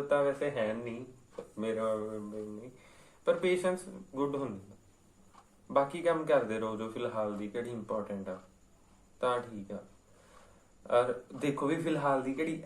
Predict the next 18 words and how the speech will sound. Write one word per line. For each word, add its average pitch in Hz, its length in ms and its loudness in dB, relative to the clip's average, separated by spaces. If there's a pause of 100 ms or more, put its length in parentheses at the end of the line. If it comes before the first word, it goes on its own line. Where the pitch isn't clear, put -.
(160)
at 147 80 4
a 147 80 0
time 139 360 4
ਕਿਆ 127 180 4
ਇੰਪੋਰਟੈਂਟ 117 520 2
ਆ 117 40 4
ਉਹ 123 200 2
ਦੇਖੋ, 98 580 -6
ਨਾ 110 160 -4
ਕਿ 104 140 -14
ਕੱਲ੍ਹ 110 220 2
ਨੂੰ 123 120 -2
ਕਿਆ 120 120 2
ਇੰਪੋਰਟੈਂਟ 104 540 -2
ਆ, 101 60 0
ਕੱਲ੍ਹ 104 280 -2
ਕਿਆ 110 140 -2
ਇੰਪੋਰਟੈਂਟ 98 520 -8